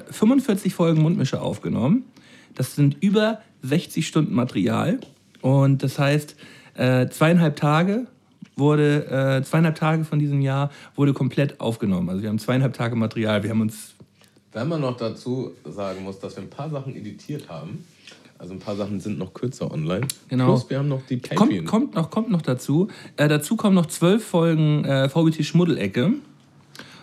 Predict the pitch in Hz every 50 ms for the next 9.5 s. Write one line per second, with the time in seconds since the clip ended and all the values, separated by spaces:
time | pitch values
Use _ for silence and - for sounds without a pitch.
0 | - - - 147 165 175 185 190 - - - 147 147 147 147 143 147 - - 147
1 | 143 143 139 135 - - 147 156 190 190 - 202 180 - 196 196 196 196 - 175
2 | 180 185 185 175 170 - - 180 202 226 214 - - 156 165 160 151 143 135 156
3 | 160 156 - 156 151 147 143 139 - 135 135 143 139 131 131 123 107 113 143 147
4 | - - - - - - - - - - 127 147 147 139 143 - - 165 196 208
5 | - - 160 160 160 160 160 - - 135 139 185 190 - - - 175 - - -
6 | 151 147 147 143 123 127 131 - - 123 123 123 123 123 113 113 117 139 175 190
7 | - - - - - - - - 151 139 - 175 180 196 190 - - - - -
8 | - - - - - 151 180 214 - - - 190 175 160 - 165 170 185 185 -
9 | - - 190 185 220 240 - - -